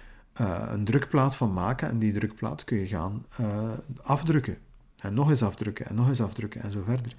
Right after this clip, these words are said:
Dus, ehm, wij zijn gewoon dat fotografie een reproducerend medium is, maar dat was het niet altijd. Een daguerreotype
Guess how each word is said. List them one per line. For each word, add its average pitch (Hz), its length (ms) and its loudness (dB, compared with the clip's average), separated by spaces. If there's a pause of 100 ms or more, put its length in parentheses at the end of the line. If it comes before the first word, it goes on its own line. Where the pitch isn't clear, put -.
(420)
Dus, - 480 4
ehm, 131 440 4 (800)
wij 139 240 8
zijn 190 200 6
gewoon 143 340 6
dat 131 140 4
fotografie 143 920 2
een 123 520 2
reproducerend 127 920 2
medium 160 360 2
is, 214 140 0
maar 143 100 2
dat 117 160 6
was 156 180 4
het - 120 -2
niet 151 160 2
altijd. - 580 -2
Een 107 140 -2
daguerreotype 147 760 2